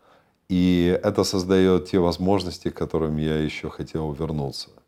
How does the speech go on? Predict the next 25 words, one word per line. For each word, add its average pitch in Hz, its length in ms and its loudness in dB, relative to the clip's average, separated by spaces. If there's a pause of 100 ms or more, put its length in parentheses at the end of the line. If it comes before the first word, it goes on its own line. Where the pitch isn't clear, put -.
(520)
Но 104 160 6
за-, 110 180 4
но 117 280 6
и, 110 180 6
соответственно, 95 1200 2 (640)
а, 90 360 6
в 87 120 2
условиях 113 580 4
кризиса 82 680 -2
и - 160 -12
в 87 100 -2
условиях 98 540 4
растущей 92 500 0
роли 85 480 4 (340)
финансовой 90 560 2
функции, 104 680 -2
очевидно, 92 800 0 (640)
а, 85 360 4
одна 104 480 4
из 95 420 0 (280)
факторов, 92 460 2
которые 95 340 2
отмечают 85 580 0
все - 240 -2
респонденты, 80 960 -4